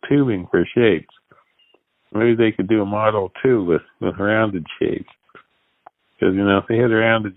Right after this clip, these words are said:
shapes, it'd give 'em, anyway, so that's, that's what I wanted to say. Let's see, is there anything else I can do to add? No, I can't. Hey, sorry for, sorry for the disconnected and weak,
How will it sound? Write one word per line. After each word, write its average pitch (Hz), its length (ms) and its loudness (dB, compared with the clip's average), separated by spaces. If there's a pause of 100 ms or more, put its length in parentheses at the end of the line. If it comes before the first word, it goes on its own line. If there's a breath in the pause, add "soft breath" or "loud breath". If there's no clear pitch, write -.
(100)
shapes, 104 320 0
it'd 87 200 -6
give 95 160 2
'em, 87 200 -4 (1300)
anyway, 87 420 2 (120)
so 92 100 2
that's, 98 260 2
that's - 160 -6
what 104 120 2
I 92 80 2
wanted 90 340 -2
to 76 60 -14 (160)
say. 87 380 0 (1600)
Let's - 100 -20 (100)
see, - 140 -6
is 78 80 -2
there 95 120 2
anything 95 220 0
else 98 220 0
I 95 60 0
can 95 300 0
do - 0 -
to 95 300 0
add? 95 120 -4
No, 92 200 2
I 82 100 -4 (120)
can't. 92 280 -4 (1500)
Hey, 101 220 0 (100)
sorry 123 380 2
for, 113 300 -2
sorry 113 320 2
for 110 100 -4
the 98 80 -4
disconnected 101 880 -4
and 87 220 -2
weak, 98 260 2